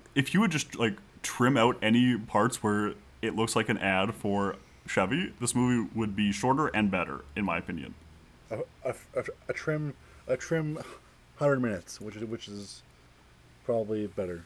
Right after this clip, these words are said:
Speaker 2: than
Speaker 1: I want, I, I wanna see the Sans Chevrolet commercial
Speaker 2: Cut.
Speaker 1: edit, cut, yes.
Speaker 2: Also, oh, sorry, I'm sorry, a Snyder Cut joke in the year of our Lord twenty twenty-three?
Speaker 1: <laughs> Yes, how, how, did you feel attacked, Cam?
Speaker 2: Well, like, here's the thing, like, I'm not a Snyder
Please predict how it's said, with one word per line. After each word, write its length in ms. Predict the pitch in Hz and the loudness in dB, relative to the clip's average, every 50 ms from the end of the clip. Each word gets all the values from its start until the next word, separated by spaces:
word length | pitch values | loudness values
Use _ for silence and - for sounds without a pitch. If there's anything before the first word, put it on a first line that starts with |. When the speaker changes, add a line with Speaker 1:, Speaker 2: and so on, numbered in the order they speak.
| - - | -12 -10
Speaker 2:
than 160 | 98 95 92 | -8 0 2
Speaker 1:
I 40 | 110 | 4
want, 180 | 117 120 - - | 4 4 2 0
I, 100 | 107 - - | -2 0 2
I 60 | 110 | 2
wanna 160 | 113 120 120 | 2 2 2
see 120 | - 135 | 2 0
the 120 | 127 110 104 | 0 2 2
Sans 600 | - - - 123 120 127 127 123 120 113 107 - - - - - - | 2 4 6 6 6 6 6 4 4 2 2 0 -2 -6 -14 -12 -4
Chevrolet 480 | - - 120 110 110 107 104 104 104 | 0 2 4 4 4 4 4 2 0
commercial 720 | - 110 104 101 101 98 - 107 98 98 98 95 90 - - - - - - - - - - - - _ - - - - - - | 0 0 0 0 0 0 0 0 0 0 0 -2 -4 -8 -12 -20 -20 -20 -20 -20 -20 -20 -20 -20 -20 _ -20 -20 -20 -20 -20 -14
Speaker 2:
Cut. 320 | - 104 92 80 - - 104 | -10 -8 -8 -8 -6 -2 -2
Speaker 1:
edit, 460 | 104 - 82 90 92 - - 110 - | -2 0 -2 -4 -4 -4 -6 -6 -2
cut, 260 | - 104 92 78 80 | 0 0 0 0 0
yes. 440 | 101 101 92 87 92 - - - - - - - - - - - - - - - | 0 0 0 0 -2 -2 -4 -8 -10 -14 -20 -20 -20 -20 -20 -20 -20 -20 -10 -6
Speaker 2:
Also, 360 | 156 180 175 - 214 208 202 - | -4 -4 2 4 4 4 4 4
oh, 80 | 190 180 | 0 -2
sorry, 240 | - 208 190 165 - - | 2 4 4 2 2 0
I'm 100 | 202 190 | -4 -2
sorry, 220 | - - 196 160 - - | 0 2 0 0 0 -2
a 80 | - 165 | -4 -4
Snyder 460 | 156 - - 165 160 185 202 240 247 | -4 -4 -2 0 0 2 2 2 2
Cut 320 | - - 262 277 254 165 - | 4 6 6 6 6 4 2
joke 360 | - 220 240 285 - - - - | 4 4 6 6 4 0 -6 -4
in 100 | 202 185 | -4 -2
the 100 | 180 175 | -2 2
year 160 | 170 190 208 | 6 6 6
of 60 | 208 | 6
our 80 | 233 214 | 4 2
Lord 320 | 180 175 175 175 170 - | 2 4 4 4 2 2
twenty 240 | - - 165 170 175 | -2 -2 0 0 -2
twenty-three? 680 | - - 175 160 151 127 - - 135 123 127 156 196 190 180 | -2 -2 2 2 2 2 2 0 0 0 0 0 0 -2 -2
Speaker 1:
<laughs> 80 | - | 0
Yes, 200 | - 120 113 - | 2 2 4 4
how, 80 | - - 135 127 196 - - 160 - - | 6 6 10 10 10 10 10 8 8 6
how, 80 | 127 | 2
did 120 | 135 135 143 | 0 2 0
you 60 | 156 | 0
feel 280 | - 165 151 143 139 - | 2 4 4 6 6 4
attacked, 440 | 120 - - 104 104 98 101 - - | 2 4 4 6 6 4 2 0 -4
Cam? 440 | - 98 90 92 92 98 - - - | -4 -4 -2 0 0 0 -2 0 4
Speaker 2:
Well, 140 | 247 254 254 | 6 6 6
like, 240 | 269 285 277 233 185 | 8 6 4 4 2
here's 240 | 190 247 254 208 | 0 0 0 2
the 100 | 175 220 | 2 0
thing, 100 | 180 165 | 0 2
like, 140 | 165 185 - 214 | 0 -2 -2 -2
I'm 80 | 240 | 2
not 140 | 269 294 294 | 2 4 4
a 100 | 156 131 | 4 2
Snyder 520 | - - - 139 143 147 147 147 139 123 | 2 -2 -2 -2 -2 0 0 0 0 -2